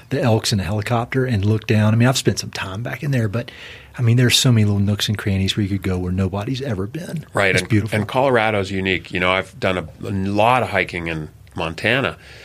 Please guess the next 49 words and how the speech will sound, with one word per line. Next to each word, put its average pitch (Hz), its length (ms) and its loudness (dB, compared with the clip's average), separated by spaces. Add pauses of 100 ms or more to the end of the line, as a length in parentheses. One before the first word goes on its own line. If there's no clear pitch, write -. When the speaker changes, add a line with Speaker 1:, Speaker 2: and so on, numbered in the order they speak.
(320)
Speaker 2:
and 113 160 0
you're 214 200 -2 (200)
bashing 139 460 0
through 135 200 0
the 117 80 0
bushes - 460 -2
a 92 80 0
lot, 80 340 -8 (100)
and, 117 240 0
and 117 120 0
you're 120 100 4
not 127 280 2
in, 107 180 0
you 120 100 0
don't 160 180 0
have 101 240 -4
great 101 400 0
vistas 95 500 0
all 85 320 2
the 82 120 -2
time. 80 460 -2
Speaker 1:
Mm-hmm. 92 220 0 (100)
Speaker 2:
But 101 120 4
in 98 100 2
Colorado, 127 460 2
you're 92 200 2
up 104 160 -2
high 110 320 -2
and 110 100 -2
you're 90 120 -4
looking 104 260 -4
around. 104 420 -2
It's 113 120 -8
amazing. 95 420 -6
Speaker 1:
Yeah, 123 220 -6
we're 120 120 2
lucky. 107 400 -6 (440)
Um, 123 480 4 (220)
wh-, - 420 -6
what 175 140 6
is 170 100 0
the 120 80 2
best 117 340 0
piece 120 220 0
of - 60 -8
advice 98 480 -4
you've 104 120 -6
ever 110 200 -10
received? 151 600 -8